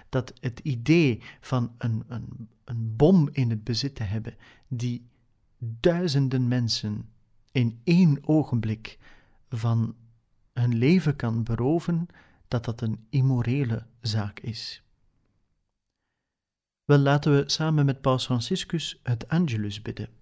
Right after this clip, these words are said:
In het bijzonder vragen we op voorspraak van Onze Lieve Vrouw voor, om dit mogelijk te maken, dat landen op een of andere manier zouden werken aan de afbouw van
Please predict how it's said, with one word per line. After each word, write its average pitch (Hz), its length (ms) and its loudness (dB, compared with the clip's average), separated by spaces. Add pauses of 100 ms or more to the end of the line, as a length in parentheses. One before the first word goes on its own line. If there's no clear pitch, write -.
(120)
In 127 140 0
het 127 100 0
bijzonder 165 840 -2
vragen 131 440 0
we 123 120 -2
op 123 160 -8
voorspraak 127 480 -4
van 120 180 -4
Onze 120 240 -4
Lieve 113 260 -6
Vrouw 120 320 -2 (320)
voor, 123 460 -2 (800)
om 139 160 2
dit 147 160 0
mogelijk 139 420 0
te - 140 -4
maken, 107 360 -6 (220)
dat 120 220 -6
landen 175 560 0 (320)
op - 180 -4
een 196 160 4
of 151 100 -2
andere 123 300 -2
manier 123 580 -2 (840)
zouden 127 480 0
werken 156 500 -2 (120)
aan 123 200 0
de 117 200 -4
afbouw 127 540 -2 (300)
van 117 320 -2